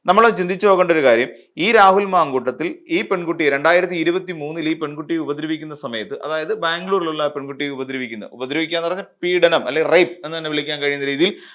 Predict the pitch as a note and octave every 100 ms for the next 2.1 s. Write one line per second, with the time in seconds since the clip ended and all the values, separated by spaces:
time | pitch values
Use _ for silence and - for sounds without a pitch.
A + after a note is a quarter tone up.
0 | - G#3 F#3+ E3+ D#3+ E3 D#3 D#3 D#3+ D3
1 | C#3+ C#3+ D3 D3 C#3+ - C3 C#3 C#3 -
2 | C#3